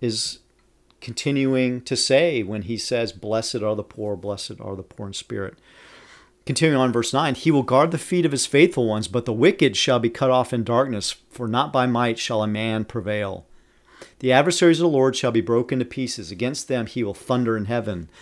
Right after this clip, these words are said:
The Lord will judge the ends of the earth. He will give strength to his king and exalt the horn of his anointed."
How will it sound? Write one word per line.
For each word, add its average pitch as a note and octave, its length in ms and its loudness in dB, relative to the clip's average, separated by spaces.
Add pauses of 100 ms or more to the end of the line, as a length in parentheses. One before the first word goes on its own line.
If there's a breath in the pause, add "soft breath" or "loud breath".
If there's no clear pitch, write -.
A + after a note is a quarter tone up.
(280 loud breath)
The B2 100 0
Lord D3+ 280 6
will D#3+ 140 2
judge C3+ 360 4
the B2+ 180 -4
ends B2+ 200 -2
of D3+ 80 -6
the D3 180 2
earth. G2 220 -2
He A#2 100 -2
will G#2+ 120 0
give G#2 200 -2
strength - 440 -2
to D#3+ 100 0
his D#3+ 160 2
king A2+ 380 -2
and G#2+ 100 -4
exalt G#2+ 500 0
the C#3+ 100 -4
horn A2 360 -4
of G#2 160 -12
his G#2 380 2
anointed." G#2+ 640 -2